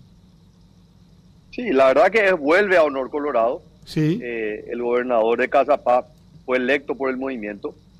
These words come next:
Speaker 1: Y así como, eh, casi todos los gobernadores al comienzo del mandato, eh, acordate que el gobernador es representante del Poder Ejecutivo, eh, todos se acercaron, eh, los electos por el movimiento Colorado N T T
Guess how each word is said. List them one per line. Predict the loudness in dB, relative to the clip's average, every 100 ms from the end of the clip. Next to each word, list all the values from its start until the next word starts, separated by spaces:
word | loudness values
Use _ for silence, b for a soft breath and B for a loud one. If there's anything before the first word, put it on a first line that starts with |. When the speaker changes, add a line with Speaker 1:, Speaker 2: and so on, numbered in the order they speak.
| _
Speaker 1:
Y | -2
así | -2 -2
como, | -2 0 0 0 -6 -8 -2
eh, | 0 0
casi | 0 -2 -2
todos | -2 2 2
los | 2 2
gobernadores | 0 0 0 0 0 0
al | -2
comienzo | -2 -10 -12 -12 -6 -6
del | -4
mandato, | -6 0 0 0 -6 -14 -20 -20 -18 -8
eh, |
acordate | -6 -4 -2 0 0 -2
que |
el | -2
gobernador | 0 0 0 2 2 2 0
es | 0 0
representante | -2 -6 -8 -4 -2 -2 -4
del | -4
Poder | -4 -4
Ejecutivo, | -6 -10 -12 -12 -8 -10 -12 _ _ _ -8
eh, | -4 -4 -2
todos | 0 0 0
se | -2
acercaron, | -4 -4 0 0 -2 -10 _ _
eh, | -8 -6
los | -4 -4 -2
electos | 0 -2 -2 -2
por | -2 -4
el | -6
movimiento | -6 -6 -6 -6 -6
Colorado | -2 -2 -2
N | -6
T | -8
T | -8